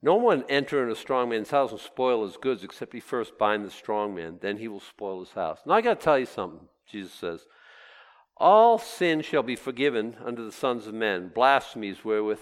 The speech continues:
where, uh, wherewith soever they shall blaspheme. But he that shall blaspheme against the Holy Ghost hath never forgiveness, but is in danger of eternal damnation." Another place says,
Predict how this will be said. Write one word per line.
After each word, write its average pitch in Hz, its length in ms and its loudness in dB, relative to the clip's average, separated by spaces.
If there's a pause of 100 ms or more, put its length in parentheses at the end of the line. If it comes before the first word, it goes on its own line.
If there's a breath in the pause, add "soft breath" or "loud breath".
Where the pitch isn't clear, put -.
where, 113 220 -2 (560 loud breath)
uh, 104 240 4 (400 loud breath)
wherewith 127 380 0 (440)
soever 135 460 0
they 110 300 0 (260)
shall 120 240 0
blaspheme. 113 640 2 (220 loud breath)
But 110 100 -6
he 165 80 -2
that 214 180 -2
shall 151 220 2
blaspheme 127 540 0
against 110 260 -6
the 110 80 -12
Holy 120 240 -2
Ghost 113 300 -2
hath 104 160 -8
never 139 260 0
forgiveness, 95 540 -6 (280 soft breath)
but 113 120 -8
is 110 60 -6
in 110 80 -8
danger 135 340 2
of 123 80 -6
eternal 120 400 -2
damnation." 107 680 -2
Another 123 200 -4
place 120 260 -4
says, 104 240 -10